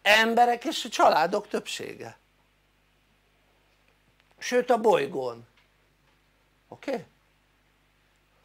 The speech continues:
A családok többsége most. És ez mit eredményez? Ugye az emberiség frekvenciája, rezgése,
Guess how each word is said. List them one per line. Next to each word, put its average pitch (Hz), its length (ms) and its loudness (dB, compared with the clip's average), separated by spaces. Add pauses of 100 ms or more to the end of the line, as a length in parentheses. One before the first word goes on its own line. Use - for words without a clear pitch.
(120)
A 151 80 -10
családok 151 520 -2
többsége 120 520 -10
most. 117 360 -20 (1700)
És - 80 -20
ez 262 100 -8
mit 359 200 -4
eredményez? 127 680 -8 (1500)
Ugye 180 120 -2
az 202 120 -2
emberiség 175 880 2 (1300)
frekvenciája, 202 1200 4
rezgése, 196 1080 0